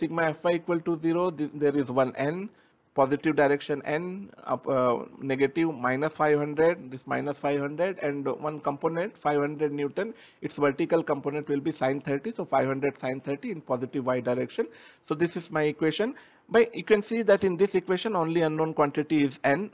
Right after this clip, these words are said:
From this equation you can determine N. So I have calculated N, which is coming, uh, two fifty Newton. Now once you get this value of N, two fifty Newton, you can put this value of two fifty Newton here, uh, in this equation.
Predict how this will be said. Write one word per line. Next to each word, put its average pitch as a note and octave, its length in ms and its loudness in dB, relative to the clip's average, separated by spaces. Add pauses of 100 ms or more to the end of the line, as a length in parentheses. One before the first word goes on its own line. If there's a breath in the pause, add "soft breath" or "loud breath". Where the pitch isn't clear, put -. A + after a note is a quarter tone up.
(100)
From C#3+ 160 0
this E3+ 180 0
equation D#3+ 440 -2
you D3+ 80 -2
can C#3 200 2
determine C3+ 540 0
N. E3+ 340 -4
So C#3+ 140 -2
I C3 140 2
have C3 160 0 (120)
calculated C3 560 -2
N, D#3+ 220 -2 (300 loud breath)
which C#3+ 160 -4
is D3 80 -2 (160)
coming, D3 440 -4
uh, B2+ 280 0
two D3+ 100 0
fifty D3 300 0
Newton. C#3+ 420 0 (380 soft breath)
Now A3+ 300 2 (100)
once F#3 320 0
you G#3+ 100 -2
get F3+ 300 0
this F#3 160 2
value E3 340 6
of F3+ 80 6 (140)
N, E3 240 2
two F3 160 2
fifty F3+ 260 0
Newton, D#3+ 420 0 (160)
you E3 140 -4
can E3+ 200 2
put F3+ 280 2
this F3+ 180 0
value E3 300 4
of E3 160 2
two E3 160 -2
fifty D#3+ 240 -2
Newton D#3 320 -4
here, C#3+ 320 0 (180)
uh, B2+ 520 -2 (280)
in C3+ 380 -2
this D3+ 160 -4
equation. D3+ 460 -2